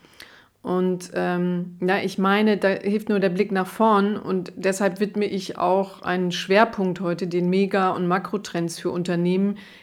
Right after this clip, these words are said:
während und nach der covid-Phase. Äh, der heutige Podcast geht zurück auf ein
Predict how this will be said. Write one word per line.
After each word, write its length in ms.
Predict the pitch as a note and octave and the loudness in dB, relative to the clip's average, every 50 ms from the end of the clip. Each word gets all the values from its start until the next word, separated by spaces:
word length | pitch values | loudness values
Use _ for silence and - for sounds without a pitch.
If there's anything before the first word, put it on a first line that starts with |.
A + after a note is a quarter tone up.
| _ | _
während 480 | - F#3 F#3 F#3 F#3+ F#3+ F#3+ G3 F#3+ F3+ | -2 2 4 4 6 6 4 4 2 2
und 160 | - F#3 F3+ | 0 -2 0
nach 220 | E3+ D#3+ E3+ E3 - | 0 0 0 0 -2
der 120 | F#3 E3 | -4 -6
covid-Phase. 800 | D#3+ - D#3+ - - - - - - - - - - - - F3 - - _ _ _ _ _ _ - - - - - - - - - _ _ _ _ _ _ _ | -6 -6 -10 -10 -10 -12 -14 -14 -14 -14 -14 -12 -12 -12 -12 -12 -14 -18 _ _ _ _ _ _ -20 -20 -20 -20 -20 -20 -20 -20 -20 _ _ _ _ _ _ _
Äh, 160 | - F#3+ F#3+ F3+ | 0 0 2 4
der 200 | F#3+ G3 F#3+ G3 | 4 4 6 6
heutige 320 | A#3 D4+ E4 F4+ A#3 A#3 | 6 6 6 6 4 2
Podcast 680 | A#3 - - A#3+ B3 B3 - - A#3 A#3 A#3 A#3 A#3 - | 0 0 2 2 2 2 0 -2 -2 0 0 0 -2 -2
geht 200 | A3 A3+ B3 A#3+ | -2 -2 -2 -2
zurück 420 | - A#3 G#3+ G#3 B3 B3+ C4 - - | -2 -2 -2 0 0 -2 -2 -4 -2
auf 360 | - G3+ G#3 G#3 - - - | 0 0 0 0 -4 -6 -4
ein 680 | F#3+ G3+ G3+ G3+ G3+ G3+ G3+ G3+ G3+ G3+ G3 G3 G3 G3 | -2 0 0 0 0 0 0 0 0 0 0 0 -2 -6